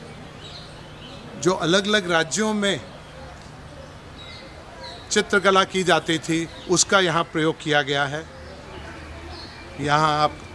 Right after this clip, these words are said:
क्रोशिया से किस प्रकार से सब कुछ knit किया है,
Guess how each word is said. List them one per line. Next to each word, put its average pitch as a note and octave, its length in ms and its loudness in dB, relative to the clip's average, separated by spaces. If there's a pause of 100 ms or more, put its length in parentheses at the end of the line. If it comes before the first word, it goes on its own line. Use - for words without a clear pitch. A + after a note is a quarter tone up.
(560)
क्रोशिया D#3+ 540 6
से E3 400 4 (600)
किस F#3+ 180 8
प्रकार D#3 360 2
से E3 180 -2
सब - 240 -6
कुछ - 320 -6
knit D3 300 -4
किया D3+ 260 4
है, D3+ 280 -2